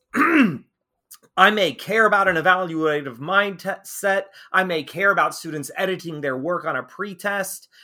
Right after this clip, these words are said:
but my ability to change my students' behavior and relationship to concepts is entirely dependent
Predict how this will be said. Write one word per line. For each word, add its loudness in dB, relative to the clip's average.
but 2
my 6
ability 0
to -6
change -4
my -2
students' -8
behavior -4
and -6
relationship -8
to -14
concepts -4
is -8
entirely -2
dependent -10